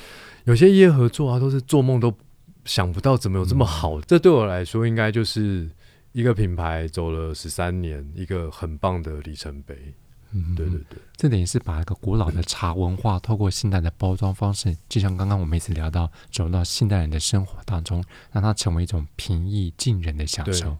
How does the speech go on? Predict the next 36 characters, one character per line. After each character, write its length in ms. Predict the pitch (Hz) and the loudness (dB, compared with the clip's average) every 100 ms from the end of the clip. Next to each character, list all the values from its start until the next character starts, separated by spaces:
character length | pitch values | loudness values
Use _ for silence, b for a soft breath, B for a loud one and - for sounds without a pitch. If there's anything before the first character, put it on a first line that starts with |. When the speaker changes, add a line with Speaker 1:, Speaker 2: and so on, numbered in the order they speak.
| - | -6
Speaker 1:
然 120 | 92 | -4
后 160 | 101 104 | -2 0
国 140 | 120 | 0
际 160 | 123 139 | 2 2
品 160 | 120 | 2
牌 120 | 98 95 | 0 0
也 160 | 90 | 0
愿 180 | 95 117 | 2 2
意， 320 | 113 113 101 - B B B B B | 4 2 0 -4 B B B B B
呃， 320 | 107 95 90 90 | -4 -2 0 0
也， 200 | 107 139 | 0 2
也 100 | 135 | 0
看 180 | - 190 | 4 6
到 160 | 185 | 6
了 60 | 143 | 6
我 120 | 113 | 4
们 120 | 95 | 2
的 100 | 98 95 | 2 2
努 240 | 90 82 | 0 0
力， 180 | 107 104 | 2 2
然 100 | 101 | 2
后 80 | 113 | 2
也 160 | 95 | 0
愿 220 | 87 117 110 | 0 2 2
意 300 | 113 107 - | 2 0 -2
给 120 | 101 | 0
我 80 | 101 | 0
们 160 | 92 85 | 0 -2
机 280 | - 95 90 | -4 -4 -2
会 180 | 101 | -2
做 180 | 87 98 | -4 -6
这 80 | 98 | -4
样 140 | 90 | -4
的 100 | 85 | -4
合 280 | 78 - 73 | -8 -10 -10
作。 340 | 71 85 76 | -10 -12 -12